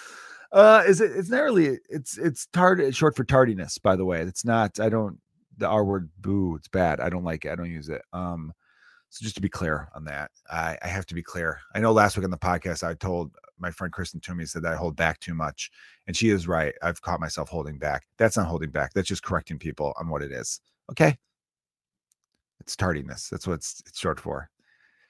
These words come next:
You're, you're a fuck because you're always tardy. Why are you tardy? 'Cause you're fucking stupid. So therefore, you're late to things, constantly late. And nobody respects a person like that.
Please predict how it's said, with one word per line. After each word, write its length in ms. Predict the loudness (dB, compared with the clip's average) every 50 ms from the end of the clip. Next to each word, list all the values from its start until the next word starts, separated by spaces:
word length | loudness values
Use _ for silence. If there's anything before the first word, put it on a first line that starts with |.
| _ _ _ _ _ _ _ -14 -6
You're, 260 | -2 0 2 0 0 0
you're 160 | -2 -2 -2
a 60 | -4
fuck 480 | -4 -8 _ 2 2 2 2 0 -6 -14
because 260 | -12 -10 -10 -8 -8
you're 120 | -6 -6 -6
always 220 | -6 -6 -8 -10
tardy. 560 | -8 -6 -4 -2 -2 -4 -6 -10 -14 -16 -20 _ _ _ _ _ _ _ _ _ _
Why 120 | 0 2 2
are 100 | 2 2
you 100 | 0 -2
tardy? 580 | -2 -2 0 0 0 0 -2 -4 -4 -8 -10 _ _ _ _ _ _ _
'Cause 140 | -14 -12 -10
you're 340 | -8 -6 -6 -6 -6 -8 -12 -16 _
fucking 380 | -14 -10 -10 -10 -8 -10 -12
stupid. 580 | -12 -12 -10 -8 -8 -8 -8 -8 -10 -10 -12 -16 _ _ _ _ _ _ _ _ _
So 160 | -14 -8 -4
therefore, 460 | -2 -2 -2 -2 -2 0 0 0 0
you're 180 | -2 -2 -4 -4
late 260 | -2 -2 -2 -2 -2 -6
to 100 | -8 -8
things, 480 | -6 -8 -8 -8 -10 -12 -14 -16 -16 _ -10
constantly 480 | -6 -6 -4 -4 -4 -4 -4 -4 -4
late. 440 | -4 -4 -4 -6 -6 -10 -14 -20 -20 _ _ _ _ _ _ _ _ -10
And 120 | -6 -4
nobody 260 | -2 -2 0 0 -2
respects 420 | -2 -4 -4 -2 -2 -2 -2 -4 -2
a 40 |
person 320 | 2 2 2 2 0 -6 -8
like 180 | -8 -8 -6 -4
that. 220 | -4 -2 -2 -4